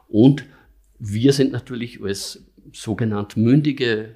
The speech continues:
äh, Konsumentinnen und Konsumenten aufgefordert, das auch an der Theke zu zeigen und nicht nur bei jeder Umfrage zu sagen,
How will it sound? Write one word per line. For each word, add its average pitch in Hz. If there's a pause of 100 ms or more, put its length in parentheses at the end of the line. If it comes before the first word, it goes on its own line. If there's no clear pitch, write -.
äh, 104
Konsumentinnen 107
und 104
Konsumenten 110
aufgefordert, 123
das 101
auch 120
an 131
der 127
Theke 127
zu 127
zeigen 127
und 110
nicht 143
nur 127
bei 110
jeder 107
Umfrage 113
zu -
sagen, 107